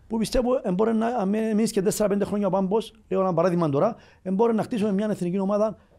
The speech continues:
ανταγωνιστική, να βλέπουμε κάθε αντίπαλο στα μάτια, παίρνουμε αποτελέσμα και μέσα και έξω, τον που θέλουμε να βλέπουμε και να παίζει ωραίο ποδόσφαιρο.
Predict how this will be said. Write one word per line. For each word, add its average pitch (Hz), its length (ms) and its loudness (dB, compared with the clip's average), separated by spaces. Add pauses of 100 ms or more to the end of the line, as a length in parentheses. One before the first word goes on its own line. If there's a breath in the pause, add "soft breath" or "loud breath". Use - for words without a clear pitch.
ανταγωνιστική, 160 840 0 (480)
να 185 420 -2
βλέπουμε 196 320 0
κάθε 180 180 2
αντίπαλο 175 400 0
στα - 140 -6
μάτια, 196 260 -4
παίρνουμε 185 200 0
αποτελέσμα 175 380 2
και 165 240 2
μέσα 160 220 0
και 156 80 0
έξω, 208 300 -2
τον 190 120 0
που 165 80 -2
θέλουμε 165 360 0 (240 loud breath)
να 139 80 -2
βλέπουμε 180 260 0
και 202 60 0
να 202 60 2
παίζει 190 180 2
ωραίο 190 140 4
ποδόσφαιρο. 147 400 2